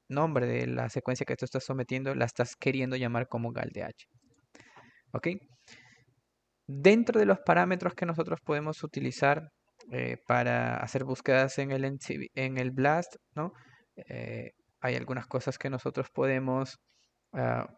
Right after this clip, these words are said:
variar o dejarlas tal cual está, ¿no? Como por ejemplo la base de datos que, con la cual nosotros queremos, ah, que realice esta búsqueda, ¿no? Lo podemos dejar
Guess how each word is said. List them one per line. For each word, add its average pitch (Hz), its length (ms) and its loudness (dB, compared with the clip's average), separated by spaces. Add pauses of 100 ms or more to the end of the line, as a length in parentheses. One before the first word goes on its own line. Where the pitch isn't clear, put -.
(560)
variar 123 800 -2 (340)
o 123 160 -2
dejarlas 120 520 -6
tal 123 160 -4
cual 123 200 2
está, 175 380 -2 (340)
¿no? 165 140 -2
Como 147 200 0
por 131 140 -2
ejemplo 156 340 -2
la 131 120 4
base 135 200 2
de 143 80 4
datos 139 240 0
que, - 140 -12 (140)
con 135 140 0
la 139 80 2
cual 139 300 0
nosotros 135 320 -8
queremos, 131 480 -4 (480)
ah, 113 280 -6 (100)
que 139 140 8
realice 135 340 4
esta 135 220 -2
búsqueda, 120 480 -4
¿no? 127 160 -6
Lo 127 100 -6
podemos 120 360 -2
dejar 123 340 4